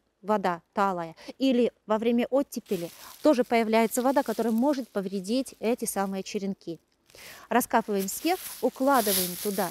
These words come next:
черенки. Сверху можно закрыть их лапником от мышек, которые часто бегают под снегом. И засыпаем. Для того, чтобы снег в таких схронах не таял, сверху по слою снега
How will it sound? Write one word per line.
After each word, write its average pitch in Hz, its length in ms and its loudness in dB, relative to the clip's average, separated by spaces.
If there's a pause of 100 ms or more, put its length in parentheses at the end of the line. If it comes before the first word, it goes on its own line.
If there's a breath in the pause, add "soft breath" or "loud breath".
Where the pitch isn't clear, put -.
черенки. 214 640 -4
Сверху 294 420 0
можно 269 360 2
закрыть 262 420 0
их 269 160 -6
лапником 220 640 0 (300 loud breath)
от 269 160 2
мышек, 311 340 4
которые 220 380 -2
часто 226 300 -2
бегают 185 320 -4
под - 180 -4
снегом. 170 360 -8 (440 soft breath)
И 370 240 10
засыпаем. 208 800 -2 (380 loud breath)
Для 220 120 2
того, 285 160 0
чтобы 262 220 -2
снег 285 400 0
в - 40 -20
таких 208 420 -4
схронах 233 800 -2
не 202 220 0
таял, 262 600 2 (300 loud breath)
сверху 240 680 2 (420 soft breath)
по 202 120 6
слою 208 300 4
снега 254 440 -2